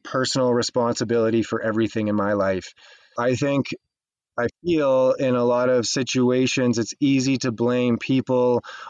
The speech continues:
or situations for the things that you don't want or you don't agree with in your life or the things that you feel may be holding you back. Um, but in doing so, you give up so much of your power.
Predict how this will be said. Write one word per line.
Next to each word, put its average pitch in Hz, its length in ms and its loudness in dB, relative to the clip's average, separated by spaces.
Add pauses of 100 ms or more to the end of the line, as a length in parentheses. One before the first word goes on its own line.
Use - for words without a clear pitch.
or 110 160 0
situations 123 1120 0
for 110 840 0
the 113 100 0
things 120 300 0
that 117 160 0
you 110 180 -2
don't 113 480 -2 (160)
want 107 400 -2
or 113 40 -2
you 110 120 0
don't 113 220 0
agree 110 300 0
with 113 180 0
in 117 80 0
your 110 160 0
life 107 280 0
or 110 100 0
the 107 80 -8
things 117 240 0
that 113 80 0
you 107 100 2
feel 110 220 -2
may 107 160 0
be 104 100 0
holding 110 380 0
you 101 160 -2
back. 120 300 -2 (580)
Um, 104 480 0
but 139 160 2
in 135 180 2
doing 156 360 4
so, 131 220 0
you 127 180 2
give 139 200 -2
up 156 140 -2
so 143 160 0
much 143 180 0
of 131 140 0
your 127 120 2
power. 127 560 0